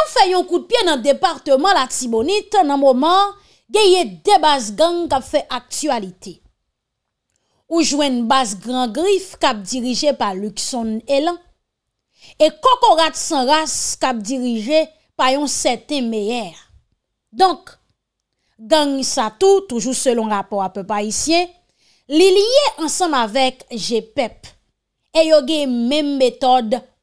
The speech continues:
opérasyon. Chak ekip gang sa yo, e bi medam, madmwazèl e mesye, gen yon nèg nan sektè prive a k ap nouri yo,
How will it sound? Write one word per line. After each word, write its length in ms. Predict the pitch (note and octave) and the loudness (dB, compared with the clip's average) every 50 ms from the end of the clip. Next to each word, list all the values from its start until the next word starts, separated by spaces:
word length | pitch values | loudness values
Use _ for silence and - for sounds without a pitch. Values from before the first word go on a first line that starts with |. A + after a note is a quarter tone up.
| _ - | _ 2
opérasyon. 800 | D4+ C4+ C4+ B3+ B3 A3 G#3 A3 G#3 - - - - - - F3+ - _ _ _ _ _ _ _ _ _ _ _ _ _ _ _ _ _ _ _ _ _ _ _ _ _ _ _ _ _ _ _ | 4 4 4 2 0 0 0 -2 -4 -4 -6 -6 -8 -8 -10 -14 -20 _ _ _ _ _ _ _ _ _ _ _ _ _ _ _ _ _ _ _ _ _ _ _ _ _ _ _ _ _ _ _
Chak 540 | - - - - - - - C5+ D#5 - - - _ _ - | -8 -4 -2 -2 0 2 2 2 2 0 -6 -18 _ _ 4
ekip 460 | G#4+ G4 - - - C5 C5+ G#4 E4+ | 4 4 2 2 2 2 2 2 2
gang 400 | C4 F4 E4+ D#4 D4 C#4+ C4+ C4 | 2 2 2 2 2 0 -2 -2
sa 320 | C4 - - - B3+ A3 G3+ | -2 -2 -2 -2 -2 -2 -2
yo, 240 | G#3+ A#3 D#4 F4 F#4 F#4 F#4 - _ _ _ _ _ _ _ _ _ _ _ _ - | -2 0 2 2 2 0 -2 -6 _ _ _ _ _ _ _ _ _ _ _ _ -2
e 60 | D#4+ | 0
bi 120 | F#4 G#4+ G#4+ | 0 2 4
medam, 240 | G#4+ G4 F4+ E4+ D#4+ | 4 4 4 4 2
madmwazèl 720 | D#4 D#4 D4 - - - D4+ C#4+ C4 G#3+ C4+ C4 B3 B3 | 2 0 -2 -2 -4 -6 -6 -6 -4 -2 -2 -2 -2 -2
e 140 | B3 B3 A3+ | -4 -6 -6
mesye, 440 | G#3+ G3+ F#3 - - - D4+ D#4 D#4 D#4 _ _ _ _ _ _ _ _ _ _ _ _ _ _ _ _ A3 | -6 -8 -10 -10 -8 -6 -4 -4 -4 -6 _ _ _ _ _ _ _ _ _ _ _ _ _ _ _ _ -4
gen 200 | G#3+ E4 F4+ G4 | 0 2 4 4
yon 220 | G#4 G4+ F#4 F#4+ F#4+ | 4 4 4 4 4
nèg 260 | F4 D4 C4 G#3+ A#3 | 4 2 2 0 0
nan 160 | C#4 C#4+ - | -2 -2 -2
sektè 460 | - - E4+ D4+ D#4 _ - F4+ E4 - | 0 0 0 0 0 _ 0 0 0 2
prive 460 | D#4+ D#4+ D#4+ D4+ B3+ B3+ B3 A#3+ C4 | 0 0 0 0 2 2 2 4 4
a 80 | C4+ C4+ | 2 0
k 160 | C4+ - A#3+ | -2 -6 -8
ap 140 | A3 - A3 | -6 -6 -6
nouri 460 | A#3+ A#3+ B3 A#3 G3+ F#3+ G#3 G3+ G3+ | -6 -4 -4 -4 -6 -8 -8 -6 -2
yo, 160 | B3 D4 D#4 | 0 0 0